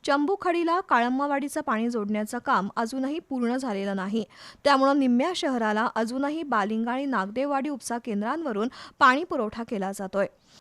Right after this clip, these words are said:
काळंबावाडीतून दररोज एकशे सत्तर एमएलडी पाण्याचा उपसा होतोय,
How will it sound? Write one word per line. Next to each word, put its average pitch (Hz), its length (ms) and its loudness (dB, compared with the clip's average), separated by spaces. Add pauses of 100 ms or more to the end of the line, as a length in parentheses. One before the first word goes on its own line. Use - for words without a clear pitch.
(160)
काळंबावाडीतून 359 840 4
दररोज 285 400 -2
एकशे 254 320 -2
सत्तर 285 440 -2
एमएलडी 285 400 -2
पाण्याचा 226 440 -2
उपसा 226 300 -4
होतोय, 220 360 -4